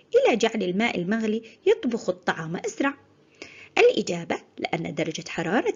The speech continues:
الماء تبقى ثابتة أثناء الغليان، وتعريض الماء للمزيد من الحرارة يجعله يغلي أسرع دون أن ترتفع درجة الحرارة.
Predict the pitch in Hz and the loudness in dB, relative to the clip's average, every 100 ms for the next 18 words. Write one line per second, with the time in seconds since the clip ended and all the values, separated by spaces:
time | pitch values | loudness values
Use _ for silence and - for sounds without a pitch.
0 | 339 294 269 285 - _ - 403 - - | 2 4 4 2 -6 _ -4 -4 -4 -4
1 | 240 - 185 165 - - - - 165 - | -4 -2 -4 -4 -4 -6 -6 -10 -10 -2
2 | 190 214 254 320 440 269 - - - 202 | 0 4 6 6 4 2 -2 -16 -2 0
3 | 196 190 175 165 160 185 415 392 277 196 | 2 2 2 2 2 4 2 4 2 2
4 | 175 196 269 240 170 170 - 196 196 165 | 0 2 2 2 0 -6 -2 2 4 2
5 | 220 - - - 214 180 - 240 277 170 | 0 -2 -14 2 4 4 0 2 2 2
6 | 160 202 233 269 - - - 254 - - | 2 2 2 -2 -2 -2 0 -2 -4 -20
7 | _ _ - 523 311 170 160 185 185 - | _ _ 4 6 6 0 -6 -4 -4 -4
8 | 151 202 202 - - 160 151 156 185 262 | -4 -4 -6 -18 -10 -8 -6 -8 -4 -4
9 | - 370 453 370 320 | 0 2 4 2 -2